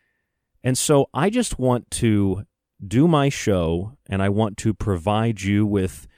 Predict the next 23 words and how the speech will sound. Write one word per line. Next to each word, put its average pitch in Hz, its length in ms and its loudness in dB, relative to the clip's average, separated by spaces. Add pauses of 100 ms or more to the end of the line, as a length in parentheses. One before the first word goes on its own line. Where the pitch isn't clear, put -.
(1120)
the 123 360 0
most 120 640 2 (800)
balanced, 117 760 0
as 98 140 -2
I 107 160 -2
am 110 160 0
able 110 280 0
to, 92 460 -2 (840)
presentation 120 1080 0 (320)
on 104 220 2
the 131 160 0
information 107 880 -2 (460)
that 95 140 0
I've 101 460 -2
accumulated 101 800 0
for 98 240 -2
the 98 80 -2
broadcast. 117 760 -4 (440)
Now, 104 160 0
often 127 480 0
I 120 160 -2
don't 175 220 -2
have 101 640 -6